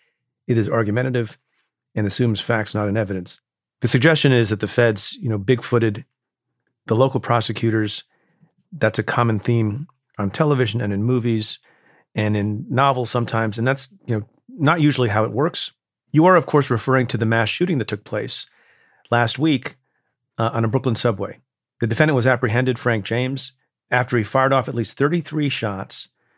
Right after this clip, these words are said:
striking ten people. Thankfully, no one is in life-threatening condition. In the early aftermath of the shooting, there was lots of speculation about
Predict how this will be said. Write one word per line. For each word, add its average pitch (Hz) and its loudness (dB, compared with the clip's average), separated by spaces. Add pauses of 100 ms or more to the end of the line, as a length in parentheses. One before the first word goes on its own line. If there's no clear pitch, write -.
(180)
striking 117 0
ten 120 -2
people. 127 -2 (380)
Thankfully, 139 2 (560)
no 123 4
one 127 2
is 110 0
in 110 0
life-threatening 113 -2
condition. - -6 (560)
In 139 4
the 139 2
early 170 4
aftermath 120 2
of 107 -4
the 107 -6
shooting, 156 0
there 117 0
was 113 -4
lots 165 0
of 123 -10
speculation 123 -2
about 107 0